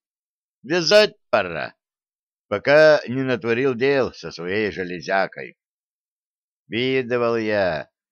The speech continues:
что от такого питья происходит. Господин Четыркин, Родион Филиппович, может, отдадите мне ножик добром? У меня целее будет. Я вам потом обязательно отдам,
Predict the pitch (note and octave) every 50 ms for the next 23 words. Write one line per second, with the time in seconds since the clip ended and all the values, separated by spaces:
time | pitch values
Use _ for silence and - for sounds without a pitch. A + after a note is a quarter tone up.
0 | _ _ _ _ - - - B2+ B2+ B2+ - - - B2 A#2+ G2+ A#2+ A#2+ A2+ A2
1 | G#2+ - - A2 G#2 - A#2 B2 A#2+ A#2 A2+ G#2 F2+ - F2+ F2 F#2 G2+ F#2+ F2+
2 | - F#2+ G2 F#2+ F2+ D#2 B1 A1+ - _ _ _ _ _ _ _ _ _ _ _
3 | _ _ _ _ _ _ _ _ - A2 C#3+ E3+ E3+ - - - G3 G#3 G3+ G#3
4 | G#3 F#3 D#3+ - C#3+ C3 - G#2 G2 E2+ C2+ - _ A#1 A1 G#1+ - _ _ _
5 | _ _ _ _ _ _ E3 F3+ E3+ E3 F#3 F#3 F3+ F3 E3 D3 B2+ G#2+ - A2
6 | G#2+ F#2+ E2+ D#2 - B1+ - - _ - - - - _ _ _ _ _ _ _
7 | _ _ _ _ _ _ _ C#3+ D#3 E3+ D#3+ D#3+ F3 D3+ A2+ _ _ _ _ _
8 | _ _ B2+ D3+ C3 A2+ D3+ D#3 D#3+ E3+ F#3+ G3 F3 - F3+ F3+ F3 E3+ E3 D#3
9 | D3+ D3+ D3 C#3 A#2 F#2 A2+ G#2 - - F#2 G2+ G2+ A#2 A2 G2+ G#2+ A#2 C3 D3+
10 | E3 F3 F3 - _ _ _ _ _ _ _ _ _ _ _ _ _ - F#2 G2
11 | F#2+ F2 F2+ G#2+ A#2 C3 B2 - B2+ G#2+ G2 G#2+ G#2+ A2+ A#2+ B2+ B2 B2 A#2 A#2+
12 | B2+ B2+ A#2 A#2+ A#2+ A#2 - - _ _ _ _ _ _ _ _ _ _ _ _
13 | _ _ _ _ F3 G3+ G#3+ G#3+ G#3 G3 E3 - F3+ F3 F#3+ F#3+ F#3 F3 F3+ F3
14 | D#3+ F3 E3 C#3 E3 F#3 F3+ - - B2+ B2 B2 B2 B2 A#2 A2+ G2+ E2 D2 F#2
15 | F2 D#2+ C#2 B1 - -